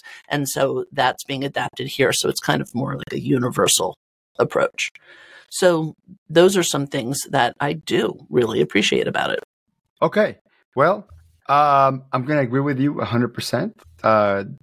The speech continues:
Speaker 2: we might have to dedicate another episode to, like, the advanced version of these reports because there's a lot more things, like, in the advanced side,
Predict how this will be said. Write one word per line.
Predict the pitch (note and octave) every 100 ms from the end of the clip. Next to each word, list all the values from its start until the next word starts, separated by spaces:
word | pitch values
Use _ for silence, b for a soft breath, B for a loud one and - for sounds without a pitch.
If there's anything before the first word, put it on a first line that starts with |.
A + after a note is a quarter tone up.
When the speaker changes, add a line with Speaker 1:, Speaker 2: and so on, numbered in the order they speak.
| -
Speaker 2:
we | A#2
might | A#2 A2+
have | A#2+ A#2
to | A2+
dedicate | A#2+ A2+ - A2+
another | G#2 A2+ A2+ A#2
episode | - A2 - A#2+ A#2
to, | A#2
like, | G#2+ -
the | G#2+
advanced | F#2+ G2 A2 A#2+ A#2+ -
version | A#2+ A2+ A#2+ A2
of | G#2+
these | G#2+ -
reports | - A2 D#3 E3+ -
because | G#2 A2+ G2+
there's | A2+ G#2 - b b b b b
a | A#2+
lot | A#2+ C3
more | B2 A2
things, | - B2 A#2 A2+ - -
like, | G#2 -
in | G#2+
the | G#2
advanced | G2 F#2 A2 A#2 A#2+ -
side, | A#2+ B2